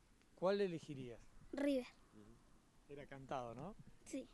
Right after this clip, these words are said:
Speaker 1: Escúchame, ¿y tu ídolo en River quién es?
Speaker 2: Ahora no tengo ni uno, pero antes era Julián.
Speaker 1: Julián Álvarez. Bueno, y a ver, seleccionado para,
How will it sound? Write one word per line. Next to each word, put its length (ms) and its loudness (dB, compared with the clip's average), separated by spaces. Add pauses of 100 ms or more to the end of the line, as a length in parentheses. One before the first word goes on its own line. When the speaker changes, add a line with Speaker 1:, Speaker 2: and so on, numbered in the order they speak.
(260)
Speaker 1:
Escúchame, 580 -4 (280)
¿y 120 -2
tu 220 2
ídolo 420 6
en 140 0
River 360 2
quién 200 -2
es? 120 -4 (1900)
Speaker 2:
Ahora 420 8 (140)
no 100 10
tengo 340 6
ni 180 6
uno, 320 10
pero 200 0
antes 260 6
era 160 6
Julián. 380 2 (760)
Speaker 1:
Julián 260 -14
Álvarez. 360 -16 (640)
Bueno, 320 -4
y 560 2
a 160 8
ver, 280 6
seleccionado 880 6
para, 800 8